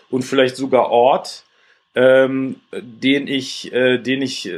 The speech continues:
einnehmen muss, äh, und wo ich, wo ich sozusagen eine ganz bestimmte Tätigkeit einfach selber machen muss. Ja, zum Beispiel, es kann sein, dass nur die Akquise an mir als Person hängt oder dass bestimmte Termine an mir hängen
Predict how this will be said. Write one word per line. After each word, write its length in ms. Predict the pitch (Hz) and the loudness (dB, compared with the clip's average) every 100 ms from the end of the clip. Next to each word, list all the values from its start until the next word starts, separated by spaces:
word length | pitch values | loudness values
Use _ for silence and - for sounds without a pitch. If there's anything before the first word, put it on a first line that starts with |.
| - | -10
einnehmen 640 | 95 123 170 151 139 139 131 | -2 0 0 2 2 2 2
muss, 520 | 131 165 165 - - | 2 2 0 -10 -2
äh, 420 | 120 127 131 131 117 | 2 6 6 4 2
und 300 | 117 120 123 | -2 -6 -6
wo 140 | 123 135 | -2 -2
ich, 180 | 135 123 | -2 -4
wo 80 | 135 | -4
ich 80 | |
sozusagen 340 | 131 127 127 131 | -4 -2 -2 -2
eine 60 | 127 | -2
ganz 200 | 135 - | -2 -4
bestimmte 300 | - 127 135 | -8 -6 -2
Tätigkeit 420 | 139 135 - 120 | -2 -2 -2 0
einfach 220 | 123 123 | -2 -4
selber 340 | 95 120 135 | 0 2 2
machen 260 | 98 80 67 | 0 -4 -8
muss. 200 | 58 - | -16 -6
Ja, 180 | 80 101 | -4 -4
zum 140 | 107 | -2
Beispiel, 260 | 110 107 101 | -2 -2 -8
es 80 | - | -4
kann 220 | 120 120 | -4 2
sein, 260 | 117 117 - - - | 2 2 -4 -18 -8
dass 180 | - 104 | -2 2
nur 100 | 127 | 2
die 120 | 123 | 2
Akquise 420 | 98 - 143 131 113 | 0 0 -2 0 0
an 160 | 113 | 0
mir 240 | 123 139 - | 2 2 2
als 180 | 107 | 0
Person 440 | - 107 110 143 113 | 0 0 2 0 0
hängt 240 | 85 82 | -4 -4
oder 100 | 90 | -2
dass 160 | 95 - | -2 -2
bestimmte 380 | 110 123 123 120 | -8 -6 -6 -2
Termine 440 | 120 127 160 131 | -2 0 0 0
an 140 | 82 | 0
mir 120 | 92 85 | -4 -6
hängen 300 | 80 80 | -6 -8